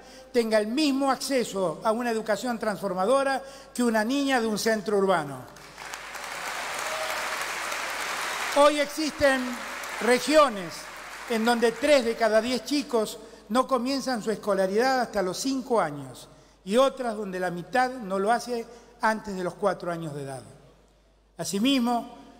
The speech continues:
vamos a tener como prioridad avanzar en la extensión de la jornada escolar, una iniciativa fundamental para resolver las indi-, desigualdades de origen. Empezamos por las escuelas a las que asisten niñas y niños y jóvenes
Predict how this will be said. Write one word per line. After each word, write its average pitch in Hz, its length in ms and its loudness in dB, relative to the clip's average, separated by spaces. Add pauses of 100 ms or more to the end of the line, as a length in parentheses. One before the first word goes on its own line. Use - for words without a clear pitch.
(240)
vamos 240 300 2
a 233 100 -2
tener 233 260 2
como 220 280 0
prioridad 214 500 4
avanzar 214 520 2
en 214 80 -6
la 202 60 -2
extensión 202 500 -2
de 214 60 0
la 208 100 2
jornada 208 420 0
escolar, 190 680 -2 (420)
una 220 220 2
iniciativa 220 640 2
fundamental 202 800 -2
para 214 220 2
resolver 185 460 0
las 208 200 0
indi-, 175 220 -4
desigualdades 175 720 -2
de 170 60 -10
origen. - 480 -16 (680)
Empezamos 220 800 2 (380)
por 196 120 4
las 185 180 0
escuelas 247 680 2 (380)
a 190 100 2
las 180 120 -2
que 208 100 -2
asisten 202 420 0
niñas 254 440 2
y 220 60 -2
niños 233 460 0
y 190 60 -8
jóvenes 254 600 0